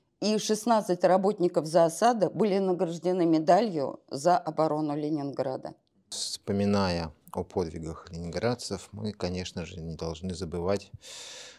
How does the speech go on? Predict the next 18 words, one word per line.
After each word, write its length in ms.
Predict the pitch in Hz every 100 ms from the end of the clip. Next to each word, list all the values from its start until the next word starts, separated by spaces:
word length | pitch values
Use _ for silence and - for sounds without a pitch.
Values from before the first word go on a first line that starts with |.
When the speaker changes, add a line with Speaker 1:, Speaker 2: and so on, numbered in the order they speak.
| _
Speaker 2:
о 120 | 90
том, 220 | - 101
что 200 | 90 -
с 120 | -
первых 720 | - 104 101 82 82 - - -
месяцев 520 | 90 87 - - 87
блокады 600 | 92 87 87 - 104 98
советское 640 | 92 - 87 87 - - -
руководство, 720 | - - 80 87 98 - 107
советское 560 | - 90 90 87 - -
военное 460 | 80 82 92 90
командование 840 | 87 82 82 80 78 - 76 78
и 160 | 80 76 - -
советские 800 | - 90 85 78 - - - 82 - - - _ _ _ _ _ _ _ _ _ _ _ - _ _ _ _ _ _ _ 104
вооруженные 800 | 90 95 90 82 95 110 104 98
силы 480 | - 104 92 90 -
активно, 800 | 95 - - 107 107 101 95 90 _ _
непрерывно 1120 | 90 98 101 - 87 82 92 95 95 92 87